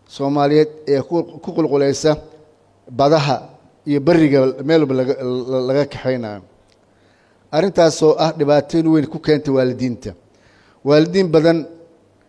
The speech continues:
ay ku baraarugeen markii hore, ee, dad mukhallasiin ah oo dadka, ee,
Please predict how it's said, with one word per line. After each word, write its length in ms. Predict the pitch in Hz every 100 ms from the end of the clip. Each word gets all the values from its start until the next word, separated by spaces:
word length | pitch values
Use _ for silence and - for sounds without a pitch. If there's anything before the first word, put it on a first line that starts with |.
| _ _ -
ay 120 | 147
ku 160 | - 208
baraarugeen 600 | 160 160 156 156 170 151
markii 260 | 175 175 156
hore, 260 | 143 143 139 - - - _ _ _ 143
ee, 340 | 143 143 143
dad 240 | 139 185 - -
mukhallasiin 720 | 139 143 156 160 151 - 196 190
ah 120 | 190 - - _ _ _ _ _
oo 180 | 160 160
dadka, 420 | 151 190 - 175 147 - - -
ee, 1120 | 151 151 147 147 143 143 139 135 120 107 104